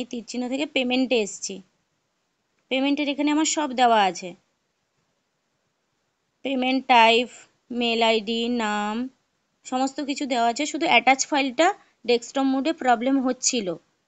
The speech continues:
তাই অ্যাটাচ ফাইলটা দেখো, গভর্নমেন্ট আইডি আমি দিয়ে দিচ্ছি, গভর্নমেন্ট আইডি আমি আধার কার্ড দিচ্ছি,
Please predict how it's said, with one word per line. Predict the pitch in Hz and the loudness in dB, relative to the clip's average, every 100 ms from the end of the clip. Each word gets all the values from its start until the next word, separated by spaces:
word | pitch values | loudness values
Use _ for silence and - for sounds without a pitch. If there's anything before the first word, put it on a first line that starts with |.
| _ | _
তাই | 233 240 | -4 0
অ্যাটাচ | 233 247 - | 0 -2 -4
ফাইলটা | 233 226 220 | -2 -2 -2
দেখো, | 208 220 | 0 0
গভর্নমেন্ট | 240 254 262 240 | 2 2 2 2
আইডি | 233 240 | 0 -2
আমি | 240 226 | -4 -4
দিয়ে | 220 220 | -4 -4
দিচ্ছি, | 220 - 254 302 _ _ _ _ _ _ _ _ _ _ _ _ _ _ _ _ _ _ _ _ _ _ _ _ - 220 | -8 -8 -8 -10 _ _ _ _ _ _ _ _ _ _ _ _ _ _ _ _ _ _ _ _ _ _ _ _ -14 -8
গভর্নমেন্ট | 226 226 233 220 | -6 -6 -6 -6
আইডি | 233 240 | -6 -6
আমি | 240 202 | -6 -6
আধার | 220 220 220 | -4 -6 -4
কার্ড | 233 214 | -6 -6
দিচ্ছি, | 208 - - | -10 -10 -10